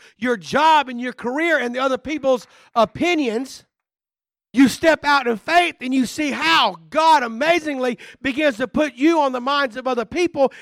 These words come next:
and you begin to get phone calls and phone calls and phone calls from people you don't even know.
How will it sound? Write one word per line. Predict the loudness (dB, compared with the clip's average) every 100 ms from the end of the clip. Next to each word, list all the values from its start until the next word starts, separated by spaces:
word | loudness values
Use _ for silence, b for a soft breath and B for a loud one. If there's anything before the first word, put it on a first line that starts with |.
| B
and | -4 -2
you |
begin | -4 -6 -6
to | -8
get | -12
phone | 0 4 4 2
calls | -2 0 0 -2
and | -6
phone | 0 4 4 2
calls | -2 0 -2
and | -6 0
phone | 4 4 2
calls | -4 -2 -2 b b -4
from | -4
people | -2 -4 -2
you | 0 2
don't | 2 0
even | -2 -2
know. | 2 0 -2